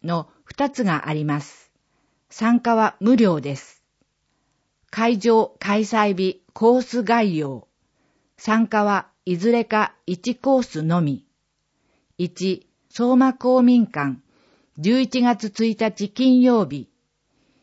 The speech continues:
二、白山公民館、十一月二十日水曜日。コース、スマートフォン未所有者、初心者向け。時間、各日。午前九時三十分から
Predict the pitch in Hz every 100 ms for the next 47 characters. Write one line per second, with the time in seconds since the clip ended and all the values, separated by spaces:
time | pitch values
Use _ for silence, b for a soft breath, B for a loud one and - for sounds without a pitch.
0 | _ 165 208 208 _ _ _ 214 208 -
1 | 269 262 247 254 254 254 240 - 147 143
2 | 131 _ _ _ 156 226 262 254 254 240
3 | 240 233 220 202 - 202 202 247 254 240
4 | 240 196 143 123 _ _ _ _ _ _
5 | _ _ _ - 269 233 - 147 139 -
6 | _ _ _ _ _ _ - 262 294 302
7 | 269 208 185 156 - 190 190 240 226 226
8 | 214 208 185 - - 202 233 233 226 214
9 | 196 180 175 160 _ _ _ _ _ -
10 | 180 190 208 190 180 _ _ _ _ -
11 | 254 262 226 147 143 - 143 120 _ _
12 | _ _ _ _ _ 160 254 226 220 180
13 | - 247 214 170 220 254 254 269 - 190
14 | 170 160 151 143